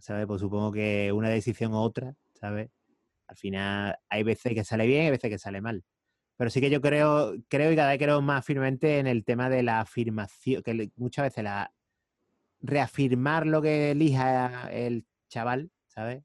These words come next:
No todo, evidentemente, porque hay que educar, ¿sabes? Pero eso es, educar. Eh, creo que, que vale mucho pa, pa, pa el tema de la autoestima y demás, ¿sabes?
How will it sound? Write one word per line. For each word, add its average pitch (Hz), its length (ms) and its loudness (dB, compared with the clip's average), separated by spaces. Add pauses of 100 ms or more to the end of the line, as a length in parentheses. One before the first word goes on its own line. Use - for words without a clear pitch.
(140)
No 107 160 -6
todo, 131 200 -2
evidentemente, 117 680 -6 (600)
porque 104 200 -18
hay 98 60 -14
que 104 80 -10
educar, 135 340 -6 (160)
¿sabes? 110 280 -10
Pero 98 380 -10
eso 104 240 -14
es, 120 140 -8
educar. 95 360 -14 (840)
Eh, 113 440 -2
creo 120 180 -2
que, 127 400 0
que 123 100 -4
vale 120 320 0
mucho 120 300 -4
pa, 117 340 -2
pa, 101 380 -8
pa 104 80 -12
el 95 60 -12
tema 104 120 -8
de 117 60 -2
la 117 80 0
autoestima 98 500 -8
y 92 40 -12
demás, 90 320 -16
¿sabes? 92 680 -16